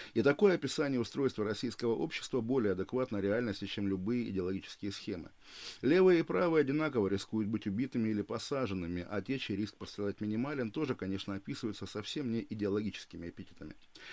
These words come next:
Прощаясь с Алексеем Сутугой, стоит иметь в виду не его активистское прошлое, а сам коридор возможностей для русской молодежи двадцать первого века.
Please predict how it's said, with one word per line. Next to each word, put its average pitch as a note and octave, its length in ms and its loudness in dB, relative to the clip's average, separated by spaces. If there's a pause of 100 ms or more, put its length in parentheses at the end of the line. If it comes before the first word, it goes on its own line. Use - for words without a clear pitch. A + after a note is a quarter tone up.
(180)
Прощаясь F3+ 460 4
с - 60 -4
Алексеем D#3 380 0
Сутугой, D3 460 0
стоит C3 320 -2
иметь B2+ 180 2
в - 40 -6
виду C3+ 180 2
не B2+ 140 4
его C3+ 180 0
активистское G#2+ 580 -4
прошлое, G2 460 -4
а G2+ 40 -4
сам D#3 220 -4
коридор C#3+ 340 0
возможностей B2 680 -2
для G2 160 0
русской G#2 240 -6
молодежи G#2 420 -2
двадцать F2+ 240 -6
первого G2 280 -4
века. G#2 320 -2